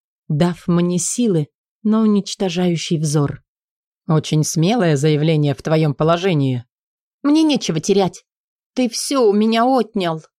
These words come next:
Мой голос срывается, слишком сложно держаться. Моя жизнь должна была сложиться совсем иначе. Почему?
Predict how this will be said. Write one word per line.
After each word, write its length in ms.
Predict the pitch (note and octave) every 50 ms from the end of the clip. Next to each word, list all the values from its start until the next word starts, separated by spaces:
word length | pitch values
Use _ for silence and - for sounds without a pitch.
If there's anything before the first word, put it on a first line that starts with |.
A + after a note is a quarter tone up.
| _ _ _ _ _
Мой 180 | - F3+ F#3 E3
голос 420 | C#3+ C#3+ F#3+ G3+ G3 G3 F#3 -
срывается, 920 | - - - F#3+ F#3 F#3 F3 G3+ G#3+ A3 G3 F3 - - - D#3 D#3 D3+ -
слишком 380 | - - - B3 - - - A#3+
сложно 380 | A3+ - C#4+ C#4+ A#3+ F3+ E3+ D#3+
держаться. 680 | D3 D#3+ E3+ D#3+ D#3+ F#3+ F3 D#3+ - - - D3+ C#3+ - _ _ _ _ _ _ _ _
Моя 260 | - E3+ E3+ D#3+ E3+ E3+
жизнь 420 | D3+ F3+ G#3+ G#3+ F#3 F#3 G3 F3+
должна 520 | E3 F#3 F#3 F#3 F3+ F3 F3 G#3 A3+ A#3 A3
была 260 | F3+ G3 G3+ A3+ A#3
сложиться 480 | A3+ - G#3 F#3+ G3+ G3 A#3+ A3+ - G#3+
совсем 420 | G3+ - G#3+ - - A#3+ A#3 A#3
иначе. 520 | B3 B3 A#3 G3+ E3 - - - E3 D3+ - _ _ _ _ _ _ _ _ _ _
Почему? 600 | - - - - - C4+ B3+ A#3+ G#3+ F#3 E3